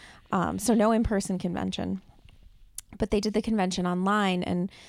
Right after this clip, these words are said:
the founder's wife, her name's Mary, and the founder's Gary, which are also the names of my parents. Um, Mary and Gary and Miriam. It's very cute.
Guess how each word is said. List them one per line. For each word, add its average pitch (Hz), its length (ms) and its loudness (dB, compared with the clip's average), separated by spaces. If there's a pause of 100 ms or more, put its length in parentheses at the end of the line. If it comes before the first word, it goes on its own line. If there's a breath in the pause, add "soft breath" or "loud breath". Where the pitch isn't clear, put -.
(180 loud breath)
the 196 100 4
founder's 196 520 0
wife, 190 440 2
her 202 100 -2
name's 180 300 0
Mary, 175 600 -2 (100)
and 196 100 -4
the 190 60 -2
founder's 180 480 -2
Gary, 175 560 -2
which - 160 -10
are 185 60 0
also 180 200 -2
the 185 60 0
names 165 220 -4
of 185 60 -6
my 160 80 -6
parents. - 520 -10 (680 loud breath)
Um, 196 520 2
Mary 185 260 2
and 185 120 2
Gary 160 240 0
and 208 120 0
Miriam. 208 520 -2
It's - 120 -14
very - 180 -4
cute. - 260 -4